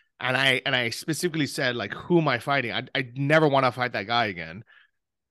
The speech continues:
And they said, "Don't worry, it's someone else. It's someone else, another Thai guy. This guy, you know, this guy only, you know, th-, this new guy only has twenty fights." And I was like, "Okay,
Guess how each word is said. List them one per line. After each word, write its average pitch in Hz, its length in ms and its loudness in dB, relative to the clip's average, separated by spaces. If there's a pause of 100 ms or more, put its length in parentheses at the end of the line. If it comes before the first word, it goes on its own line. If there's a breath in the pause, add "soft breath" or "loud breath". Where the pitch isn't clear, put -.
(160)
And 139 120 0
they 139 40 4
said, 135 160 0
"Don't 151 160 6
worry, 143 180 6
it's - 80 -6
someone 127 200 -2
else. 123 280 -2
It's - 120 -16
someone 117 220 -6
else, 113 240 -2
another 123 180 -2
Thai 117 240 -4
guy. 107 400 -2 (400 soft breath)
This 123 80 -10
guy, 117 260 2
you 113 280 -4
know, 104 240 -8
this 120 120 -8
guy 123 140 2
only, 117 220 0
you 131 100 -2
know, 104 140 -2
th-, 120 200 -2
this 123 160 -2
new 135 120 4
guy 127 120 4
only 120 140 2
has 107 80 -2
twenty 117 220 -6
fights." 107 440 -6
And 107 100 -6
I - 20 -8
was 95 80 -10
like, 104 280 -6 (160)
"Okay, 98 380 0